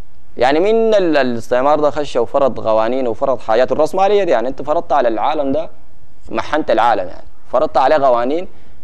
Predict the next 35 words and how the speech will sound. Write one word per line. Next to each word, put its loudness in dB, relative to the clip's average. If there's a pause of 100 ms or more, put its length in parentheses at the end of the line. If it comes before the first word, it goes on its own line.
(340)
كويس، -2
لا 4
عنده 2
امكانيه 0
بتاعت -2
راس -2
مال، -4 (500)
لا -2
عنده -2
امكانيه -2
بتاعت -4
الخبراء. 0
يعني -2
السودان 0
ده 2
لما 0
مرقوا -2
الانجليز -4
في -6
تقريبًا -4
مية، -4 (140)
مية -4
زول -4
اتعلم، -6
وتعليم -2
بتاع -2
استعمار، -4
يعني -8
هو -6
ما -2
يقدر 2
يفكر -2
غير 0
تفكير -6
الابيض، -4